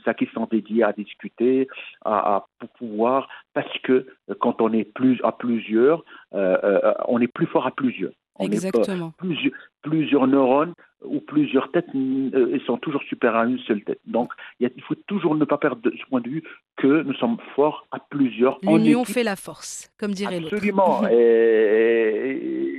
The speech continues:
Speaker 2: Mm.
Speaker 1: pour la perche par rapport à une autre passion que j'ai, c'est, c'est le sport, le foot. Et on a vu l'épopée du Maroc en quatre-vingts,
Speaker 2: Ah
Speaker 1: en
Speaker 2: oui.
Speaker 1: deux mille vingt-deux.
Speaker 2: Mm.
Speaker 1: Le, le, le travail, le, tout ce que nous a apporté comme bonheur l'équipe nationale du Maroc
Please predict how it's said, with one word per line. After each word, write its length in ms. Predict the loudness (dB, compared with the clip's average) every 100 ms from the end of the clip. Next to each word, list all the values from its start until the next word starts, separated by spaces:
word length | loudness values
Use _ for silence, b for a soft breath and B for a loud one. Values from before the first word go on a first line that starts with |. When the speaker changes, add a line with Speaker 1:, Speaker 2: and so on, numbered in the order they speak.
| -8
Speaker 2:
Mm. 120 | -10 -12 -6
Speaker 1:
pour 120 | 0
la 120 | 2
perche 200 | 2 -4 -4
par 100 | -6
rapport 300 | -4 0 2
à 20 |
une 100 | 2
autre 140 | 0
passion 240 | -2 -4 -4
que 140 | -6
j'ai, 180 | -6 -6 -4
c'est, 160 | -6 _ b b
c'est 80 | -2
le 280 | 0 2 2
sport, 360 | 0 -2 0 0
le 80 |
foot. 280 | -2 -2 0
Et 140 | 0 -2 B B
on 140 | -2
a 80 | 0
vu 320 | 0 -2 -4 -6 B -8
l'épopée 760 | 0 0 0 0 0 2 0
du 140 | 0 0
Maroc 420 | 0 2 0 -2
en 60 |
quatre-vingts, 360 | -6 -6 -6 -4 -4 -4
Speaker 2:
Ah 40 |
Speaker 1:
en 40 | -4
Speaker 2:
oui. 140 | -6
Speaker 1:
deux 60 | -8
mille 340 | -2 0 0 B B
vingt-deux. 840 | 0 4 4 2 0 0 -2 2 2
Speaker 2:
Mm. 120 | 0 -8 _
Speaker 1:
Le, 240 | -6 0 0
le, 420 | 0 2 2 4
le 120 | 2
travail, 300 | 0 0 0 0
le, 280 | -2 -4
tout 140 | -4 -8
ce 80 | -8
que 80 | -6
nous 120 | -4
a 60 | -4
apporté 340 | -4 -6 -6
comme 200 | -4 -2
bonheur 480 | 2 2 2 0 -2 B B -4
l'équipe 320 | -2 -2 -2
nationale 260 | -2 -2 -4
du 100 | -2
Maroc 300 | 0 -2